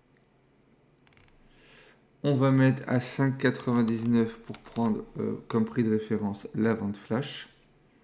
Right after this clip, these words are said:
Et si tu viens à vouloir le faire passer en rare, ça te coûterait en tout cent soixante-dix R L T. Donc ça fait quand même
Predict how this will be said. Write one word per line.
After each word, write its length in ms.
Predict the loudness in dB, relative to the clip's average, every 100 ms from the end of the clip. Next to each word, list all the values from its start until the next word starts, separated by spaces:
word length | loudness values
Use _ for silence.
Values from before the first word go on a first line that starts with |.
| -20 -20 -20 -20 -20 _ -12
Et 60 |
si 220 | -4 -2 -2
tu 120 | 0
viens 220 | 2 2
à 100 | 2
vouloir 340 | 2 4 4 4
le 100 | 0
faire 220 | -2 -6
passer 440 | -4 -6 -4 -6 -4
en 220 | -2 -2
rare, 300 | 0 -2 -4
ça 120 | -8
te 80 | -10
coûterait 440 | -8 -14 -6 -6 -4
en 120 | -6
tout 340 | -6 -4 -4 -6 -16 -20 -20 _
cent 460 | -18 -6 -2 -2 -4
soixante-dix 760 | -8 -8 -4 -4 -2 -2 -4 -4
R 160 | -2 -2
L 160 | -4
T. 160 | -8 -14
Donc 160 | -14 -16
ça 160 | -20 -10
fait 160 | -10
quand 140 | -4 -2
même 200 | -2